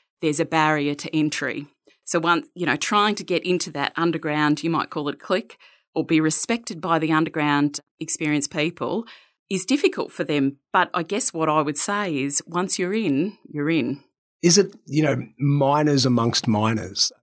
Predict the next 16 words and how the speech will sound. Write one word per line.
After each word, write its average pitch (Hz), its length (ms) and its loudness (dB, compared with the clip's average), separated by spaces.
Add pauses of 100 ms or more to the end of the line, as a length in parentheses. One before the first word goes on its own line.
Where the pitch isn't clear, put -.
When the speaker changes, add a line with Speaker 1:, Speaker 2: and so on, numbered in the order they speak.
(200)
Speaker 2:
Do 139 100 2
they 143 160 2
see 139 260 2
themselves 127 520 2
as 113 200 2
the 120 180 -4
hardcore 117 920 0
of 101 120 -6
miners, 107 460 0
people 127 300 0
who 120 200 4
work 120 440 2
and 107 180 2
live 110 440 0
underground? 107 720 -2
Speaker 1:
Maybe. 339 560 0